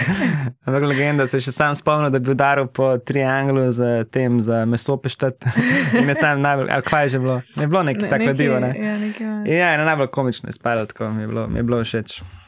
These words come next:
Speaker 2: Samo, a nisi še nekaj drugega delal?
Speaker 1: Kaj?
Speaker 2: A s-, s tam ti dva komada sta bila pol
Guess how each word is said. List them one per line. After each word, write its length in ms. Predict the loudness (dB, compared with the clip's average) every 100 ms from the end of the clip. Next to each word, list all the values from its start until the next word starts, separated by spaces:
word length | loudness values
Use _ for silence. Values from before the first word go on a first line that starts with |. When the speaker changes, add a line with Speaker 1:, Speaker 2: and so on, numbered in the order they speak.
| -18
Speaker 2:
Samo, 260 | -4 -2 0
a 120 | -2
nisi 340 | -4 -4 -4 -6
še 320 | -6 -4 -2
nekaj 280 | -2 -6 -10
drugega 340 | -10 -12 -12
delal? 300 | -12 -10 -12 -14 _ _ _ _ -20 -20 -18 -14
Speaker 1:
Kaj? 160 | -4 -2
Speaker 2:
A 60 |
s-, 220 | -2 -4 -8
s 100 | -6
tam 240 | -2 -2
ti 120 | -4
dva 120 | -6 -6
komada 300 | -6 -6 -6
sta 160 | -6 -6
bila 140 | -6
pol 240 | -6 -8